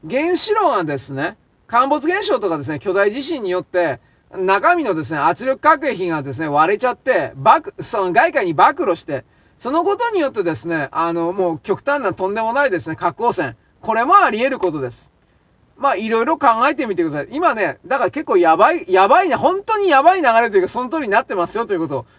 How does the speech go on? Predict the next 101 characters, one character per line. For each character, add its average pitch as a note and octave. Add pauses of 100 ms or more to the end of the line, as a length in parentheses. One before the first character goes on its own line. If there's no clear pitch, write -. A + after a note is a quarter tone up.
(160)
と G4+
り A4
あ G#4
え -
ず G#3+
そ C4
れ B3+
を A#3
今 C#4
日 G#3
オ F#3
チ -
と A3+
し -
て F3+
言 D#3+
っ -
と F3+
か G#3
に F#3+
ゃ -
い D3+
か F#3
ん D#3+
な F#3
と E3+
思 D#3
っ -
た C#3
ん B2
で A#2+
す。 - (240)
う F3+
ん。 C#3+ (280)
中 F#4
ロ D4+
の C4+
軍 G#3
事 G3
同 G#3+
盟 D3+
で A#2
す。 -
昨 C4+
日、 D4+
だ D4
か G#3+ (260)
ら -
共 B3+
同 C4+
通 C#4+
信 G3+
で D3+
言 C3+
っ -
て -
ま D3
す。 - (360)
気 -
に B3
な D#4
る C#4+
人 G#3
は E3
調 F3
べ A3+
て F#3
く D3+
だ C#3
さ B2+
い。 - (920)
ま C#3
あ -
で B2+
も、 D#3
ま C#3+
あ B2+
共 C#3
同 C#3
だ D#3+
か A#3
ら C#3
ね。 B2 (200)
嘘 F3+
で、 -
嘘 C3+
じ B2
ゃ A2
ね D3
え A3+
か D3+
な F3
と C#3
思 B2+
う -
け G3+
ど D3+
ね。 E3+ (840)
<laughs> -
ま C#3+
あ、 -